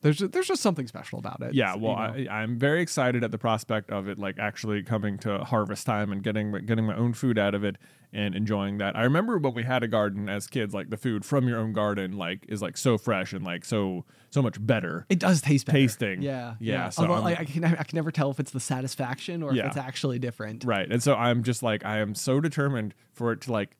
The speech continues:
Speaker 2: for it to come to pass and not to, like, get destroyed by the animals <sighs> this time around.
Speaker 1: I know, I know.
Speaker 2: <laughs> Like, just, like, do it right, do it right. I've even got, like, so, like, w-, it's in the back corner of the yard, which is fenced in, and I'm like, "You know what, though? Don't, don't,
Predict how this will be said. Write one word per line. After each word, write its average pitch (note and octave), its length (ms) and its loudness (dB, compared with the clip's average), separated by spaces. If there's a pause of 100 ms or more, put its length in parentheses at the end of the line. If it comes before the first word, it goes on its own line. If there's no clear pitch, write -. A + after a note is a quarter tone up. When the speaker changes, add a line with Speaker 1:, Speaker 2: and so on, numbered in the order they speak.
Speaker 2:
for B2 140 4
it A2 80 2
to A#2+ 60 0
come B2 260 6
to A2+ 60 2
pass G2+ 440 -2
and G#2+ 120 -4
not G#2 260 -2
to, A#2+ 80 -4
like, G2 300 -2 (480)
get A#2 320 0
destroyed A2 640 0 (140)
by G#2 200 2
the F#2+ 100 -4
animals G#2 640 -6 (480)
<sighs> - 400 -4
this A#2+ 160 0
time G2+ 460 2
around. G#2 480 2
Speaker 1:
I A#2+ 60 10
know, C3+ 300 4
I C3 100 0
know. B2 220 0
Speaker 2:
<laughs> A#2+ 80 4
Like, G#2+ 120 2 (200)
just, A#2 300 -4
like, G#2+ 180 -6 (220)
do A#2+ 200 4
it A#2+ 40 2
right, G#2+ 380 0 (220)
do A#2 120 4
it A2+ 40 6
right. A2+ 180 4
I've C3 100 6
even G3+ 220 6
got, D3+ 200 2
like, B2 220 2
so, C3 140 2
like, A#2 220 0
w-, C3 140 0
it's C#3 120 -2
in E3+ 80 -2
the G3 80 0
back A#2 280 0
corner A#2 280 -2
of G2+ 60 -4
the G2 80 -4
yard, G2 280 0
which F#2+ 140 -8
is G2 100 -10
fenced G#2+ 340 -6
in, G2 120 -4
and F#2+ 100 -6
I'm G#2 120 -4
like, G2+ 260 -4
"You G#2 60 -6
know G#2+ 160 -2
what, A#2 240 -4
though? E3 240 -2 (260)
Don't, B2+ 300 -2
don't, B2 220 2